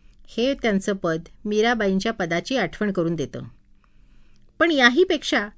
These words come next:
रैदासांचं वेगळेपण दाखवणारं एक गीत आहे. त्यात ते म्हणतात,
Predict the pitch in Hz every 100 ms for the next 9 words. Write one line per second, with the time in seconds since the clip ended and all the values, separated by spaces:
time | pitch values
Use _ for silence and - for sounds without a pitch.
0 | - _ - 220 208 202 247 311 349 320
1 | 339 320 214 180 233 294 330 269 - 240
2 | 226 220 294 - 208 170 165 147 127 127
3 | - _ _ - - - - - _ -
4 | 160 - 170 151 147 202